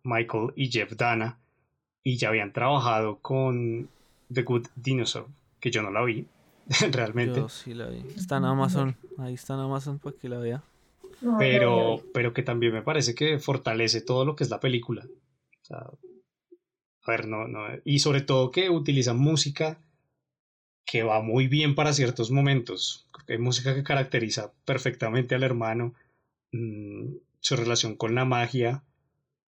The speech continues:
Speaker 1: Entonces también es un aditivo que acaba siendo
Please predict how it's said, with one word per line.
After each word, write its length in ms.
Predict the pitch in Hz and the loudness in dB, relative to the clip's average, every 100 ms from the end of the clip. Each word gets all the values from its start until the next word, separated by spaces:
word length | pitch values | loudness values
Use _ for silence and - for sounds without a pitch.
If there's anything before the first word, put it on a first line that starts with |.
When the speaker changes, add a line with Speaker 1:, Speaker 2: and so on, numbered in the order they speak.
| _ _ _ _ _ | _ _ _ _ _
Speaker 1:
Entonces 380 | - - 107 - | -18 -8 -8 -2
también 240 | 151 156 | 2 4
es 100 | 131 | 6
un 120 | 135 151 | 6 6
aditivo 460 | 165 143 120 110 | 4 4 4 4
que 100 | 131 | 2
acaba 260 | 147 113 110 | 0 0 2
siendo 600 | 143 139 135 135 139 | 4 4 4 2 0